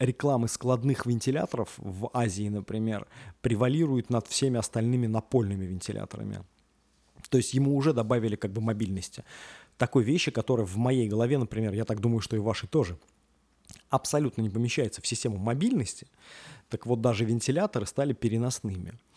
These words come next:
А, обогреватели стали переносными. Все стало переносным, а, все стало компактным,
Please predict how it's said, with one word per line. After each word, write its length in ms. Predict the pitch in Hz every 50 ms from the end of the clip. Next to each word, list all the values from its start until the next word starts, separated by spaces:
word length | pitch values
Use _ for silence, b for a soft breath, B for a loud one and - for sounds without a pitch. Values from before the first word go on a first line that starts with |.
| B B B B B -
А, 260 | - 113 110 110 107 -
обогреватели 760 | - 117 110 139 143 165 190 202 139 113 107 - - 120 104 101
стали 320 | - - 117 104 104 101
переносными. 840 | - - 117 104 107 110 110 107 - - 113 104 104 101 98 98 95
Все 240 | - - - 147 151
стало 280 | - - 127 117 110 -
переносным, 800 | - 120 110 110 113 120 117 - - 127 113 104 101 98 95 - B B B B B -
а, 100 | 95 98
все 220 | - - 131 117
стало 300 | - - 123 117 107 104
компактным, 840 | - - 110 107 101 - - 139 160 - - - 120 104 95 82